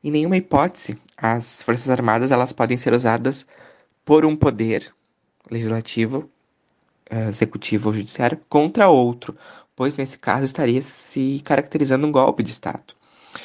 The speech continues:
Então, ele, o, o artigo cento e quarenta e dois, ele não dá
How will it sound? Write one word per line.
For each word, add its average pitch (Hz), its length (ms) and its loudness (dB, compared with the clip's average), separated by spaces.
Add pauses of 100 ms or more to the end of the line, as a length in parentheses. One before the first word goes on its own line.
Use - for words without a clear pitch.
(360)
Então, 127 420 0
ele, 160 120 0
o, 156 200 -2
o 135 80 2
artigo 135 300 0
cento 131 160 -6
e - 40 -16
quarenta 123 200 -4
e - 20 -20
dois, 131 140 0
ele 135 120 2
não 156 220 -2
dá 139 380 2